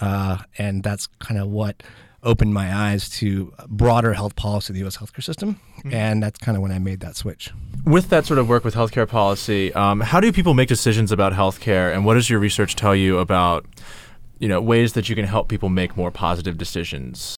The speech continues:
Speaker 1: A lot of what I've been working on for the last, gosh, six years now have to do with the fact that, has to do with the fact that the central premise that, um, making decisions about your health is incredibly complicated,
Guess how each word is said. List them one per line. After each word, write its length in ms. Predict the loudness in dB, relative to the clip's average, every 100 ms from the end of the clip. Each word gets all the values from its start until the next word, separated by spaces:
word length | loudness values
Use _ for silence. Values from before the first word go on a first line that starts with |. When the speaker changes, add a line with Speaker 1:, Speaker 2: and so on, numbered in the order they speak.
| -12
Speaker 1:
A 80 | -8
lot 280 | -6 -4 -2
of 200 | -2 -2
what 180 | -4 -4
I've 100 | -4
been 140 | -6
working 300 | -8 -8 -8
on 180 | -8 -12
for 140 | -14
the 80 | -14
last, 340 | -14 -16 -18 -20 _ -20 -20 -18
gosh, 220 | -14 -10
six 320 | -8 -8 -6
years 300 | -4 -2 -2
now 240 | -2 -4 -4 -10 -20 -20 -20
have 200 | -8 -8 -6
to 100 | -6
do 180 | -4
with 200 | -4 -4
the 80 | -6
fact 360 | -6 -6 -8 -10
that, 160 | -10
has 140 | -8 -6
to 60 |
do 100 | -4
with 100 | -4
the 80 | -4
fact 320 | -6 -6 -6
that 60 | -8
the 80 | -4
central 380 | -2 -2 -2 0
premise 460 | 0 2 0 -4
that, 200 | -8 -12 -12 -20 -20 -20 -20 _
um, 300 | -6 -6 -4 -2
making 240 | -2 0
decisions 340 | -2 -2 -2 -2
about 160 | -4
your 100 | -8
health 220 | -8 -6
is 120 | -6 -8
incredibly 440 | -8 -8 -10 -10
complicated, 640 | -12 -6 -6 -6 -14 -16